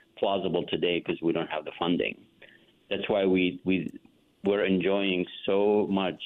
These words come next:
the fair share, uh, deal that was made about four years ago, and that had steadily brought us about twenty million dollars of funding that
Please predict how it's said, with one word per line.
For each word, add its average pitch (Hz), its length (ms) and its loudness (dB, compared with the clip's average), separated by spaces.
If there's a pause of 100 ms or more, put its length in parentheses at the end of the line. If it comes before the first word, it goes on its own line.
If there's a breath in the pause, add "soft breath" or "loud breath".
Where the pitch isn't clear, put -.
(120)
the 110 140 -2 (100)
fair 92 260 0 (100)
share, 90 380 0 (320)
uh, 82 420 -4 (280)
deal 101 360 0
that 82 240 -2
was 82 220 -2
made 85 360 0 (320)
about 85 300 -2
four 82 140 0
years 98 280 0
ago, 80 480 0 (600 loud breath)
and 98 120 2
that 104 100 -4
had 113 300 -6 (160)
steadily 98 380 0
brought 90 320 0
us 87 200 0
about 82 280 -2
twenty 92 260 0
million 87 340 2
dollars 90 460 0
of 82 160 2 (720)
funding 107 420 2
that 85 200 -2